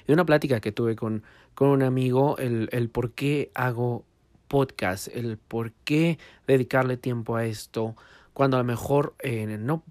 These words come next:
no vives del podcast, no lo monetizas. Puede ser que si te va muy bien, eh, lleguen a ti algunas marcas y, bueno, an-, anuncies algún tipo de marca, pero más allá es, es algo al que le, le dedicas tiempo, le, le inviertes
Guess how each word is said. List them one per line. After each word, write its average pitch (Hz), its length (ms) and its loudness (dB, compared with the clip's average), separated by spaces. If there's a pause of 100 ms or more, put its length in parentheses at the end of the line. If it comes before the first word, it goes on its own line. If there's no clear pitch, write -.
(120)
no 135 160 -2
vives 185 240 2
del 98 160 -4
podcast, 104 460 -6
no 123 320 -2
lo 123 140 0
monetizas. 107 920 -4 (920)
Puede 151 380 4
ser 135 240 -2
que 135 80 -8
si 127 140 -2
te 123 80 0
va 123 100 4
muy 127 220 2
bien, 143 340 0 (540)
eh, 98 420 -2
lleguen 117 320 0
a 101 200 -2
ti 117 280 -2
algunas 104 460 -2
marcas 123 440 -2
y, 104 40 -6
bueno, 98 240 -8
an-, 98 180 -10
anuncies 107 360 -6
algún 104 200 -4
tipo 101 160 -6
de 104 80 0
marca, 110 240 -2
pero 107 300 -2 (560)
más 135 340 2
allá 123 400 2
es, - 640 -8 (420)
es 101 140 -2
algo 135 120 4
al 139 80 0
que 127 120 2
le, 117 180 -2
le 113 220 -2
dedicas 113 360 -2
tiempo, 135 380 0
le, 104 320 0
le 110 140 -4
inviertes 110 960 -2